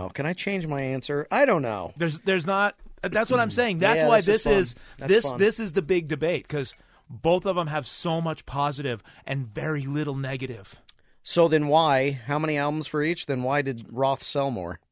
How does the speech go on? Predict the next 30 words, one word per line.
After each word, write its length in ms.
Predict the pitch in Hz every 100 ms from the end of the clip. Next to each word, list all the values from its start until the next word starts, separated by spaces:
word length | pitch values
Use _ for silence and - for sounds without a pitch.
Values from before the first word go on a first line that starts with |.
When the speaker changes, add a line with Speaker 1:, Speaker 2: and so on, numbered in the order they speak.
| _ _ -
Speaker 2:
Ro-, 240 | 143 165 -
I 200 | 143 143
think 300 | 175 139 139
'cause 180 | 143 117
more 180 | 143 139
albums. 460 | 190 156 110 - -
Speaker 1:
I 80 | 127
Speaker 2:
Roth 160 | 143 165
Speaker 1:
was 100 | -
just, 200 | 131 120
uh, 40 |
what, 240 | 131 120
I 100 | 127
didn't, 260 | 123 131 120
I 100 | 113
blacked 340 | 110 120 110
out. 220 | 113 98 107
You 60 |
Speaker 2:
Roth 180 | 160 190 202
Speaker 1:
said 40 |
Speaker 2:
had 140 | 202 196
Speaker 1:
six 140 | 180
Speaker 2:
sev-, 80 | 196 185
Speaker 1:
versus 180 | 143
Speaker 2:
seven. 300 | 123 190 170 113
Speaker 1:
four. 320 | 120 131 80
Speaker 2:
Seven 360 | - 196 214
if 80 | 208
Speaker 1:
Oh, 80 |
Speaker 2:
you 20 | 120